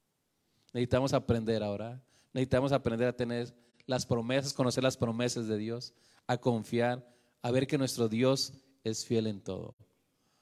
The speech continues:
Para ser discípulos, primero tenemos que ser uno de ellos. Y mis hermanos, ¿es usted un discípulo de Cristo?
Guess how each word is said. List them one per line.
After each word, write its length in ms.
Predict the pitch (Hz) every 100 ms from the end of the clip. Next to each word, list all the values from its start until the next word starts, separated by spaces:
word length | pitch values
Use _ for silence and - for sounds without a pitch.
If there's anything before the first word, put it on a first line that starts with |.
| _ _ _ _
Para 220 | 117 110
ser 180 | 104 123
discípulos, 560 | 131 127 147 135 113 -
primero 320 | 113 110 123
tenemos 380 | - 113 120 127
que 120 | 123
ser 340 | - 127 139 - _ _ _ _
uno 220 | 113 107 95
de 120 | 90
ellos. 420 | 87 87 - - _ _ _ _ _ _ _ _ _ _ _ -
Y 100 | 110
mis 160 | 107
hermanos, 440 | 110 117 110 101 - _ _ _ _ 117
¿es 140 | 104
usted 220 | 131 127
un 140 | 123 117
discípulo 460 | 113 110 104 107
de 120 | 101 -
Cristo? 320 | - -